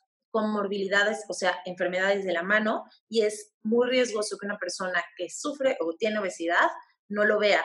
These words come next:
porque entonces no va a hacer nada para solucionarlo y va a terminar con diabetes, hipertensión, problemas cardíacos, etcétera, y no va a hacer nada al respecto. Entonces, sí, justo esa es la megarexia, la distorsión,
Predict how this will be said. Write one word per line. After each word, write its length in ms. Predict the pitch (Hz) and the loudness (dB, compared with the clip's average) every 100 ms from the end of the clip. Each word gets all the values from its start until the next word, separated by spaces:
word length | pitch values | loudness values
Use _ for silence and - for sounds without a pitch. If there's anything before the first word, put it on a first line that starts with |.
| - | -2
porque 220 | 180 - | -6 -6
entonces 440 | 190 196 202 202 208 | -8 -6 -6 -6 -2
no 140 | 214 | 2
va 60 | 214 | 2
a 40 | |
hacer 180 | 214 190 | 0 -4
nada 240 | 190 190 | -4 -2
para 160 | 180 170 | -2 -6
solucionarlo 840 | 170 170 165 175 190 202 208 269 - - - _ - | -4 -8 -8 -2 2 2 2 0 0 -10 -20 _ -2
y 360 | 285 330 494 233 | 4 4 4 4
va 60 | |
a 80 | 233 | 4
terminar 500 | 240 220 208 214 202 | 2 0 2 2 2
con 160 | 214 202 | 0 -2
diabetes, 460 | 190 196 196 220 | 0 -2 -2 -6
hipertensión, 640 | 208 180 180 180 180 196 190 | -8 -10 -10 -8 -6 -4 -4
problemas 440 | 190 190 196 190 | -4 -4 -4 -4
cardíacos, 540 | - 180 185 185 185 - | -2 -2 0 -2 -2 -4
etcétera, 520 | - - 196 214 254 - - _ _ _ _ _ _ _ _ - | -12 -6 -2 4 4 2 -8 _ _ _ _ _ _ _ _ -2
y 80 | |
no 100 | 226 | 4
va 60 | 233 | 4
a 20 | |
hacer 160 | 226 208 | 4 0
nada 220 | 202 190 | 0 0
al 60 | 175 | 0
respecto. 440 | 170 - 175 - - - | -4 -4 -4 -6 -16 -14
Entonces, 380 | 196 202 208 | -8 -6 -6
sí, 120 | - 208 | -8 -8
justo 560 | - 254 - 302 - - | -8 -8 -2 0 0 -2
esa 240 | 214 220 | -2 -2
es 60 | 214 | -4
la 100 | 190 | -4
megarexia, 600 | 175 175 180 - 160 156 _ _ | 0 0 0 -4 -6 -8 _ _
la 240 | 190 180 180 | 0 2 2
distorsión, 880 | 180 - 185 180 226 214 311 - | -2 -2 -2 0 0 0 -2 -6